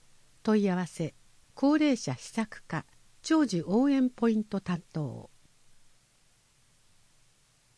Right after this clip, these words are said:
バイクや軽自動車の廃車手続きはお早めに。軽自動車税は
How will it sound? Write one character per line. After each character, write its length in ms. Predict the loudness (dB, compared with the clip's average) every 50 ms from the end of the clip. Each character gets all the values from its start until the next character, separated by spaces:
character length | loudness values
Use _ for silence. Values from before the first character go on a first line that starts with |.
| _ _ _ _ _ _ _ _ _ _ _ _ _ _ _ _ -20 -20 _ _ _ _ -20 -20 _ _ _ _ 0
バ 180 | 2 4 4 4
イ 80 | 2
ク 160 | 2 2 2
や 260 | 4 4 4 2 -2 -4 -10 -20 -20 _ _ _ _ 4
軽 160 | 6 6 6
自 160 | 6 6 6
動 160 | 6 4 4
車 180 | 4 4 2 2
の 120 | 2 2
廃 240 | 0 2 0 0 2
車 160 | 0 0 0
手 120 | 2 0 0
続 240 | 2 0 0 -2 -2
き 160 | -2 -2 -2
は 160 | -2 -2 -6 -8 _ _ -4
お 100 | -2 0
早 320 | 2 2 4 4 4 4
め 180 | 2 2 0 0
に。 200 | -2 -4 -6 -8 -12 _ _ _ -20 -20 -20 _ _ _ _ _ _ _ _ _ _ -20 _ _ _ _ _ _ _ _ _ _ _
軽 180 | 2 4 6 6
自 200 | 6 6 6 6
動 160 | 6 4 4
車 180 | 4 2 2 2
税 200 | 2 2 2 2
は 240 | 0 0 -2 -4